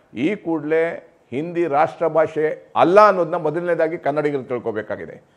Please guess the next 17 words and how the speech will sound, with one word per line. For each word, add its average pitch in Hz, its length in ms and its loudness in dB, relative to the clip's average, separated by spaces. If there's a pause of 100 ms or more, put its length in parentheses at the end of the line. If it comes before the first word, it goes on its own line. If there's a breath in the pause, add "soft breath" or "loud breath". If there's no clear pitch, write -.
(160)
ನಾವು 139 180 2
ಕನ್ನಡಿಗರು 208 460 6
ಸಹ 208 120 2
ಅದನ್ನೇ 196 360 2
ತಿಳ್ಕೊಂಡಿದ್ದೀವಿ, 196 580 2
ಹಿಂದಿ 190 240 -2
ರಾಷ್ಟ್ರ 185 280 -2
ಭಾಷೆ, 180 500 -2 (340 soft breath)
ಹಿಂದಿ 180 200 0
ಬಂದಿಲ್ಲ 190 380 4
ಅಂದ್ರೆ 190 180 -4
ನಾವೇನೋ 175 480 0
ಬದುಕದೇ 165 480 -2
ಇಲ್ಲ 175 140 -2
ಅನ್ನುವಂಥದ್ದು 175 440 -6
ನಾವು 214 260 2
ತಿಳ್ಕೊಬಿಟ್ಟಿದ್ದೀವಿ. 190 880 0